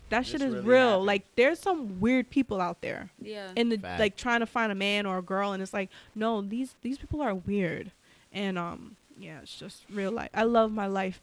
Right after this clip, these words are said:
Speaker 1: because I, I feel comfortable telling people what's going on.
Speaker 3: That's
Speaker 2: Yeah.
Speaker 3: dope.
Speaker 1: Yeah.
Speaker 2: Dope. Well, thank you for being here.
Speaker 1: Thank
Speaker 2: This
Speaker 1: you for
Speaker 2: was
Speaker 1: having me.
Speaker 2: wonderful.
Speaker 3: Yes, thank you for
Speaker 2: Um,
Speaker 3: coming.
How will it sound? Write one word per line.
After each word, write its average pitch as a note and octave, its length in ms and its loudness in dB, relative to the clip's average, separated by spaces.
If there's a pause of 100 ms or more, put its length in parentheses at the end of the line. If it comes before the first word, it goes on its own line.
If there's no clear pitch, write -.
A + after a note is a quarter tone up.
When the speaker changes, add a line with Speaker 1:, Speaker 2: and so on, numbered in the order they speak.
Speaker 1:
because G3+ 420 0
I, F#3 220 -2
I G3 220 -6 (140)
feel G3+ 160 -4
comfortable G3 400 -10
telling F#3+ 280 -12
people - 220 -12
what's - 100 -12
going - 240 -20
on. - 180 -20 (240)
Speaker 3:
That's D#2 220 -14
Speaker 2:
Yeah. F3+ 40 -18
Speaker 3:
dope. F3 300 -10 (160)
Speaker 1:
Yeah. - 220 -14 (220)
Speaker 2:
Dope. G#3+ 100 -12 (480)
Well, G2+ 120 -14
thank A#2 220 -10
you B2 80 -14
for A2+ 120 -14
being F#2 260 -12
here. F2 80 -12
Speaker 1:
Thank G3 180 -6
Speaker 2:
This - 100 -12
Speaker 1:
you - 80 -8
for - 0 -
Speaker 2:
was F#3 160 -8
Speaker 1:
having G3 140 -8
me. G#3+ 120 -8
Speaker 2:
wonderful. F#3 220 -10
Speaker 3:
Yes, F#3+ 220 -14
thank F3+ 160 -10
you F#3 60 -16
for - 100 -8
Speaker 2:
Um, F#3+ 100 -8
Speaker 3:
coming. F#3 440 -8